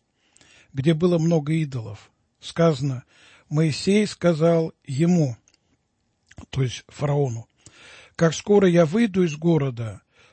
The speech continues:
простру руки мои Господу на небо». Исход девять двадцать девять. То есть он отказывался молиться в окружении идолов, чтобы даже невольно не поклониться тому,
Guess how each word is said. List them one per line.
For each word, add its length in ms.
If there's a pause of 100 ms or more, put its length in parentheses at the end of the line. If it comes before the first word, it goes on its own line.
простру 720
руки 360
мои 360
Господу 800
на 200
небо». 480 (260)
Исход 520
девять 440
двадцать 400
девять. 360 (720)
То 100
есть 120
он 120
отказывался 640
молиться 800
в 100
окружении 580
идолов, 640 (640)
чтобы 260
даже 360
невольно 720
не 140
поклониться 720
тому, 520